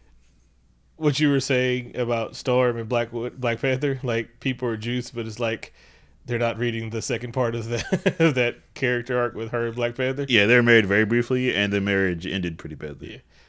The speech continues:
Speaker 1: I still would like to see her just a silhouette of a, a, a, a, a white-haired lady at the end of Black Panther, now that we know it's coming. Just no character, no talking, just a silhouette. <laughs> Just
Speaker 2: Just
Speaker 1: really white hair.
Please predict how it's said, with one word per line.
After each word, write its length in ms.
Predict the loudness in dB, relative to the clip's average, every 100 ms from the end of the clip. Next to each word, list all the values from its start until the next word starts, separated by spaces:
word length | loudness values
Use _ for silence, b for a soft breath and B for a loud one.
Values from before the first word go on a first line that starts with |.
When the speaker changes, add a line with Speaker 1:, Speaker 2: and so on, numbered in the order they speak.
| b
Speaker 1:
I 60 | 2
still 240 | 4 4
would 80 | 4
like 100 | 2 0
to 60 |
see 140 | 0 0
her 120 | -2
just 360 | -4 -6 -10 _ -6
a 120 | -2
silhouette 520 | 2 2 4 2 0 0
of 200 | 0 0 -2 -4 -6
a, 60 |
a, 100 | -8 -8 _
a, 200 | -2 -2 -2 B B B -4
a, 420 | -4 -2 -6 -10 _ _ -2
a 80 |
white-haired 420 | 0 0 2 2 2
lady 440 | 0 2 0 0
at 140 | -2
the 80 | 0
end 200 | -2 0
of 360 | -2 -4 -8 -4
Black 180 | -4 0
Panther, 300 | 0 0 -2
now 180 | -2
that 120 | -2 -4
we 80 |
know 120 | -4 -4
it's 100 | -2
coming. 260 | -2 0
Just 340 | 6 6 6 -14 b b b b _
no 200 | 4 6
character, 400 | 10 8 10 6
no 160 | 6 4
talking, 420 | 8 6 6 -2
just 220 | -2 -2
a 40 | -2
silhouette. 440 | 0 2 2 -2 _ -16
<laughs> 640 | -16 -18 -20 -20 _ -12
Just 240 | -12 -12 -20 _ _ _ _ _ _ _
Speaker 2:
Just 100 | -6
Speaker 1:
really 180 | -4 -2
white 180 | -2 -4
hair. 220 | -6 -10